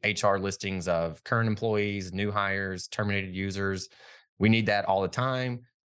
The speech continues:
Just source that into our data warehouse. We need this A P data all the time. Source that into our warehouse. That way we don't have to bug the data owner about it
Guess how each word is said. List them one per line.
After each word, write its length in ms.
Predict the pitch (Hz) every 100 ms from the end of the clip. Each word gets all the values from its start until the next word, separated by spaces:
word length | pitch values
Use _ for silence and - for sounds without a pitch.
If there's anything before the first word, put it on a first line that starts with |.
| -
Just 200 | 104 -
source 220 | 113 104
that 140 | 104 98
into 240 | 98 95
our 120 | 90 90
data 220 | 87 85
warehouse. 540 | 85 82 82 80 -
We 80 | 92
need 240 | 90 87
this 180 | 85 85 -
A 140 | 98
P 200 | - 117
data 260 | 113 110 107
all 140 | 107
the 80 | 104
time. 380 | 95 104 101 98
Source 320 | - 104 95
that 140 | 101 92
into 180 | 87
our 180 | 80 87
warehouse. 500 | 85 87 87 85 85
That 140 | - 90
way 100 | 90
we 100 | 87
don't 100 | 85
have 100 | 90
to 60 | 87
bug 420 | 80 95 87 85
the 80 | 80
data 260 | 95 95 98
owner 260 | 98 95
about 260 | 92 92 92
it 180 | 90